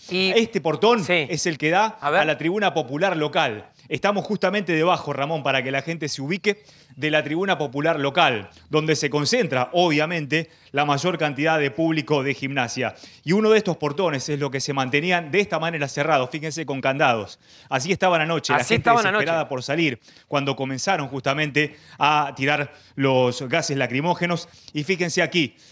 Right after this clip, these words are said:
Speaker 2: le voy a pedir a Diego si se puede
Speaker 1: Sí.
Speaker 2: agachar un segundito con la cámara para que vean ustedes lo que es todavía las huellas de lo que fue este infierno en que se convirtió la cancha de Gimnasia y Esgrima La Plata aquí en el Bosque.
Speaker 1: Gaby,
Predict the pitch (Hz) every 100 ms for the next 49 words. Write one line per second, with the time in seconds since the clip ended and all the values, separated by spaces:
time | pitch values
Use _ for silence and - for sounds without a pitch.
0 | _ 135 151 156 143 147 165 160 123 127
1 | 147 151 143 165 135 127 160 147 143 135
2 | 151 147 131 127 160 160 143 127 147 131
3 | 143 156 131 156 156 151 - - - -
4 | - 151 147 165 202 - - - 135 143
5 | 165 175 165 _ _ _ 139 135 170 175
6 | 165 139 123 131 151 160 165 185 143 -
7 | 143 151 151 139 190 190 151 127 131 131
8 | 135 135 127 123 120 151 156 - _ -
9 | 131 160 156 143 - 143 139 135 143 135
10 | 123 143 139 143 - - - 117 127 117
11 | 113 - 95 - _ - 160 180 147